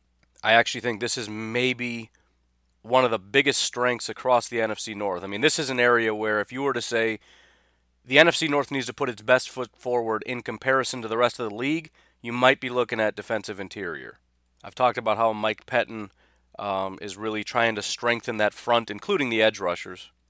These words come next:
And I think all of the N F C North, I mean, the, the Vikings kinda led the way there. The Bears have been slowly building there, and then they just,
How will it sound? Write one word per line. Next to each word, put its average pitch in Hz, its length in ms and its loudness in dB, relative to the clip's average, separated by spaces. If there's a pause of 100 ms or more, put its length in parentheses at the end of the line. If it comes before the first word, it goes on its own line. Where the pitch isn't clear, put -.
(120)
And 110 120 -6
I 107 60 2
think 127 240 -4 (240)
all 127 320 8
of 110 80 2
the 117 140 0
N 107 80 2
F 101 100 -4
C 113 120 -6
North, 101 220 -2
I 101 40 -4
mean, 104 160 -6
the, 101 160 -4
the 104 120 -12
Vikings 113 760 0 (180)
kinda 104 340 0 (160)
led 104 300 0
the 107 80 -6
way 107 240 0
there. 120 300 -2 (260)
The 113 80 -10
Bears 123 320 4
have 120 80 -2
been 107 140 -6
slowly 113 380 -2
building 117 440 -2
there, 120 160 4
and 104 140 0
then 101 80 0
they 101 100 0
just, 95 240 -6